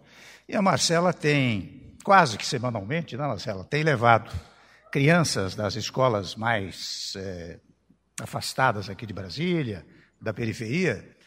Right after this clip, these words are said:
eh, no Alvorada, e lá passa a maior parte do dia com elas, né? Boa parte da manhã,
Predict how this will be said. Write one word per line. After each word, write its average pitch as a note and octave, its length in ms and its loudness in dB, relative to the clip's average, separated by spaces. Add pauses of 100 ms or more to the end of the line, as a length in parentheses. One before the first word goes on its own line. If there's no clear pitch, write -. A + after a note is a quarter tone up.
(280)
eh, G#2+ 220 -4
no B2 100 0
Alvorada, C#3+ 460 4
e G#3+ 40 0
lá G#3 140 2
passa G3+ 580 4 (400)
a C3 140 -2
maior D3+ 320 6
parte E3 300 2
do D3+ 100 -4
dia D#3+ 240 -2
com F3+ 160 -2
elas, G2+ 340 2
né? C#3 240 -2
Boa B2+ 240 0
parte A#2 460 -2
da G2 100 -8
manhã, D3+ 400 0